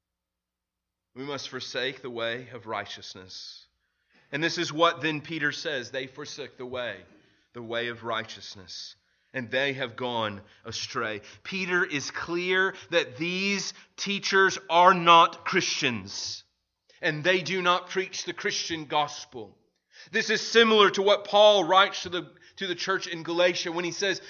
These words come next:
"If someone else shows up to this church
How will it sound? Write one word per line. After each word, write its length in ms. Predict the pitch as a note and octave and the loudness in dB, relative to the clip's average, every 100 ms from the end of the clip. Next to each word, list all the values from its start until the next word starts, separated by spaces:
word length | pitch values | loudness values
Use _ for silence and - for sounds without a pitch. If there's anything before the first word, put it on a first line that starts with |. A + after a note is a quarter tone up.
| - | -6
"If 220 | A3 G3+ | 0 0
someone 600 | - - - B3 D4 D4+ | -2 -8 2 2 6 6
else 220 | B3+ B3 A#3+ | 8 4 4
shows 300 | A#3+ A3+ G3 | 4 4 2
up 160 | G#3+ | -2
to 100 | F#3+ | -2
this 200 | F3+ F3 | -4 -4
church 640 | - F#3 E3+ D#3 - - | -4 0 0 -2 -8 -20